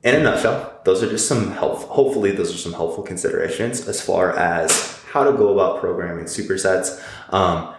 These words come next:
how to implement the movements that you're selecting. So really an application, what I'll say here is for a lot of clients, what will, like, when something like this would come into play is, let's say we have a client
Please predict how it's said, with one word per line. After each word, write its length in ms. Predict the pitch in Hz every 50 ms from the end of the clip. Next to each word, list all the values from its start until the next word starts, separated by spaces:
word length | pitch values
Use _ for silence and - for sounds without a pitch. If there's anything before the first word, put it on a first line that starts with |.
| - -
how 320 | - - - 113 110 120 123
to 160 | - - -
implement 400 | - - - 92 90 90 82 78
the 60 | 78
movements 380 | 76 78 80 80 82 82 - -
that 140 | - -
you're 100 | - -
selecting. 560 | - - - - - - - - 95 90 90 90
So 160 | - 113 110
really 260 | 147 175 175 147 -
an 60 | 107
application, 600 | 92 92 92 95 101 - 104 - - - - -
what 120 | 90 92 87
I'll 120 | 87 87
say 220 | - - - 87
here 560 | - - - 82 82 82 87 - - - - - _ _ _ _ _ _ _ _ - -
is 180 | - - -
for 160 | - 120 107
a 120 | 101 98 95
lot 160 | 101 110 113
of 200 | - - - -
clients, 420 | - 90 87 87 85 82 - -
what 280 | 98 92 87 82 - -
will, 200 | 92 87 85 85
like, 360 | 85 82 - - - - - - -
when 480 | 107 104 98 104 113 117 123 127 131
something 320 | - - 147 131 135 123 107
like 160 | 95 87 85
this 160 | - - -
would 140 | 101 - -
come 160 | 85 85 82
into 120 | 82 80 -
play 300 | - - 76 78 78 80
is, 220 | - - - -
let's 180 | 90 - 78 -
say 160 | 101 104 104
we 80 | 101
have 140 | 101 98 90
a 120 | 90 87 -
client 460 | - 71 - 82 85 - - -